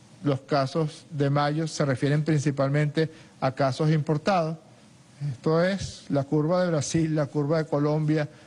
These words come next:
la curva de Ecuador, la curva de Chile, que, bueno, que impacta sobre la frontera de Venezuela, y es por eso que la estamos atendiendo de manera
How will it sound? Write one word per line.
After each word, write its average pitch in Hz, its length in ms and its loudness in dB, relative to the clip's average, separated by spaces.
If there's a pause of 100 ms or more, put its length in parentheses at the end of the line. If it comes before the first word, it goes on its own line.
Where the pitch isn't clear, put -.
(240)
la 131 140 0
curva 143 420 2
de 151 100 2
Ecuador, 139 480 0
la 131 140 0
curva 139 340 0
de 135 100 0
Chile, 127 360 0 (420)
que, 143 100 -2
bueno, 165 300 2
que 139 100 -2
impacta 143 580 0
sobre 185 580 0 (340)
la 127 880 0
frontera 143 540 0
de 190 60 2
Venezuela, 196 480 -2 (280)
y 151 120 0
es 127 80 0
por 139 140 0
eso 135 140 -2
que 165 60 0
la 139 80 2
estamos 135 280 0
atendiendo 131 640 0 (320)
de 131 180 2
manera 123 560 2